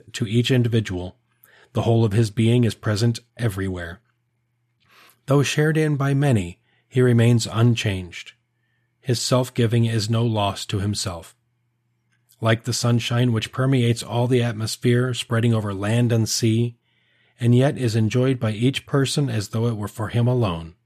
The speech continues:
So the Spirit pours forth his grace in full measure, sufficient for all,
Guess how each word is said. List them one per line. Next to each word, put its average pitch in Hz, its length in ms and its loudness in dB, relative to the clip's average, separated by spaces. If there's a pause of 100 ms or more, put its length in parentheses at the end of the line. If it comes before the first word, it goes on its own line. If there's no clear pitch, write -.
(720)
So - 240 0
the 135 140 2
Spirit 143 460 0
pours 131 240 0
forth 127 280 -2
his 127 160 0
grace 117 380 0
in 104 120 0
full 123 260 0
measure, 95 480 -4 (480)
sufficient 135 600 -2
for 151 160 -4
all, 92 380 -6